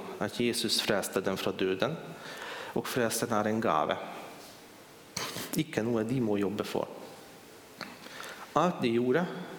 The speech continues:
var ut av takknemlighet og ærefrykt. Det var noe nytt. Jeg måtte innse at jeg egentlig ikke var en kristen, sånn strengt tatt,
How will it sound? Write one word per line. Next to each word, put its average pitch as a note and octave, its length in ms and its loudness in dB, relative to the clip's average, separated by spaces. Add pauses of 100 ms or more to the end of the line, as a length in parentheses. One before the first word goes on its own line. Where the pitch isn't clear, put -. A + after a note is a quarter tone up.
(220)
var A2+ 160 4
ut C#3 240 0
av G#2 160 -2
takknemlighet G#2+ 640 0
og G2 200 -2
ærefrykt. - 640 -2 (1500)
Det D3+ 200 2
var E2+ 180 2
noe F#2+ 220 2
nytt. F2+ 280 -2 (2250)
Jeg C#3 160 6
måtte D3 240 2
innse B2 340 2
at A#2 200 0
jeg A#2+ 180 4
egentlig G#2+ 360 0
ikke G2 140 0
var F2+ 160 4
en F#2 120 0
kristen, D#2+ 420 0 (480)
sånn - 260 0
strengt - 360 2
tatt, - 300 -4